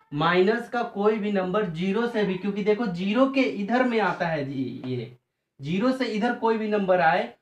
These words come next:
वो, अ, माइनस, माइनस का कोई भी नंबर ज़ीरो से छोटा होता है। तो आप यहाँ पे ध्यान से देखो, माइनस एट ग्रेटर है कि वन, तो प्लस में है ये, तो इसका मतलब ये,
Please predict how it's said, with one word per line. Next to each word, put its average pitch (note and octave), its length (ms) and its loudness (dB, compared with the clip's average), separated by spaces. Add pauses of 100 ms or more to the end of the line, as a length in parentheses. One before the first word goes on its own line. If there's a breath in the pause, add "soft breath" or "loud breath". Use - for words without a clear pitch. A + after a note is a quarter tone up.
(200)
वो, G3+ 160 4 (460)
अ, D3 80 -6 (220)
माइनस, E3+ 640 0
माइनस F3 380 2
का A3 120 -4
कोई G#3 200 2
भी F#3+ 120 -2
नंबर F#3 380 0
ज़ीरो F3+ 220 0
से F#3 120 -6
छोटा C#3 300 -4
होता A#2+ 260 -6
है। A2 100 -14
तो - 280 -12
आप D#3+ 200 2
यहाँ G3 240 2
पे A3+ 80 -4
ध्यान E3 280 0
से F3+ 80 -6
देखो, G3 340 -2 (260)
माइनस E3+ 460 0 (160)
एट G#3 280 2
ग्रेटर A3 420 0
है A#3 120 -2
कि G#3 140 -6
वन, D#3+ 300 2 (220)
तो D3+ 80 -12
प्लस G3+ 440 2
में G#3+ 140 2
है G3 180 0
ये, F3+ 140 -2 (360)
तो C#3+ 60 -6
इसका C3+ 180 -6
मतलब C#3+ 320 -2
ये, F#3 140 2